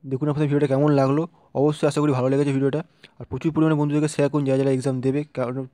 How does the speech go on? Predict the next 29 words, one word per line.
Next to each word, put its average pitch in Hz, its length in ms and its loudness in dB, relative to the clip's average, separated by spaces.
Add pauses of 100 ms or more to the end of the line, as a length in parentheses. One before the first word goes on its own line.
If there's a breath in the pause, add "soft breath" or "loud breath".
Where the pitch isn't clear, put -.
(140)
একটা 131 120 -12 (100)
কোশ্চেনের 151 460 -4
ধাঁচ 135 200 -2 (140)
জানতে 131 260 -6
হবে 135 180 0
যে 131 100 -10
কেমন 135 220 -6
ধরনের 139 220 -6
কোশ্চেন 131 260 -10 (180)
আসে, - 200 -12
কেমন 127 140 -8
ধরনের 127 160 -8
প্রিপারেশন 127 360 -6
নেবো। 123 140 -8 (680 loud breath)
অবশ্যই 139 320 -4
বন-, 143 160 -8 (1400)
পারলে 131 200 0
চ্যানেলটা 143 240 2 (180)
সাবস্ক্রাইব 147 320 -2
করে 147 140 4
রাখুন, 143 220 0
আপনাদের 127 200 0
অনেকটা 123 260 0
হেল্প 139 200 2
হবে। 151 120 0 (720)
আর 120 280 -8
বন্ধুদেরকে 131 400 2
শেয়ার 135 220 4
করুন, 156 160 4